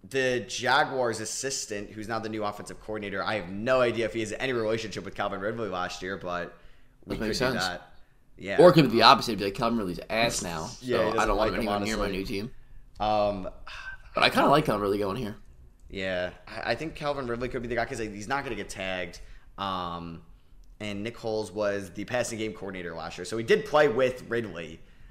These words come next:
Speaker 1: <laughs> But he could be like, "Yeah, he is not worth seventy million dollars." But this team's gotta spend, and if they're not gonna get Higgins, I can't see them, like, rolling out, I don't know.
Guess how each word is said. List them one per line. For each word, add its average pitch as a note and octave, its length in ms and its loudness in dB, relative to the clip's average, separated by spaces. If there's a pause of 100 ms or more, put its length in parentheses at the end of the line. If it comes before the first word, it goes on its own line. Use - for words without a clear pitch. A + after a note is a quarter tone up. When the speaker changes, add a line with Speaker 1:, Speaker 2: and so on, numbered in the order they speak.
(100)
Speaker 1:
<laughs> - 160 -8
But - 680 -10
he C3 40 2
could C3+ 140 4
be B2 80 4
like, A2 160 6
"Yeah, F#2+ 320 2
he A2 160 0
is G2 160 -2
not G2+ 240 2
worth F#2 180 -6
seventy F#2+ 300 -2
million F2 320 -6
dollars." E2+ 400 -6
But A#2 100 -8
this E3+ 160 -6
team's A3 220 -4
gotta D3 180 -2
spend, C#3 500 -2 (220)
and - 80 -6
if A#2+ 80 -6
they're C3 80 -2
not B2+ 180 0
gonna F3+ 120 0
get B2 160 -2
Higgins, A2 580 -2 (380)
I - 40 -8
can't D3 280 -6
see E3+ 80 -4
them, D3 240 -6 (180)
like, A2+ 260 -4
rolling A2 240 -2
out, G#2+ 440 -2 (240)
I G2 80 -6
don't F#2 140 -4
know. E2+ 200 -8